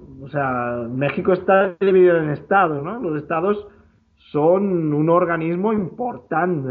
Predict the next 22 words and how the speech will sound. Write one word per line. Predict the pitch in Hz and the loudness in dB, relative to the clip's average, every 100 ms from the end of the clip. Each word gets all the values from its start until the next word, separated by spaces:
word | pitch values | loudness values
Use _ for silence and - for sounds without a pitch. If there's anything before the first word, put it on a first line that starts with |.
| 120 | -8
¿no? | 135 214 302 | -8 -8 -8
Dentro | 151 143 151 | -8 -2 0
del | 156 | 2
gobierno | 135 135 143 135 | 2 2 0 -2
de | 139 | -4
México, | 135 139 170 226 | -6 -6 -6 -4
es | 170 | -2
un | 139 | -2
estado | 139 160 170 180 - | 0 2 2 0 0
fede-, | 160 143 139 - - _ | 2 4 2 -2 -12 _
un | 151 147 | -6 -2
país | 151 165 190 - - - | 2 2 0 -6 -18 -2
federal, | 170 156 135 135 160 139 135 | 2 2 2 0 0 0 -2
¿no? | 143 226 - - - - - - _ - - - - - - - - - | -6 -6 -10 -18 -20 -20 -20 -20 _ -20 -20 -20 -20 -20 -20 -20 -20 -14
Entonces, | 170 165 156 190 196 - 220 233 247 247 - - - - | -4 -2 0 0 0 0 0 2 0 -4 -14 -18 -16 -2
eh, | 165 165 160 156 151 147 147 | 2 4 4 4 2 0 0
bueno, | 185 180 226 - - 170 | 0 2 -2 -6 -14 -2
lo | 170 | 0
que | 180 170 | 2 0
quieren | 190 208 | 2 2
hacer | 214 220 247 | 2 0 -4
es | 294 | -6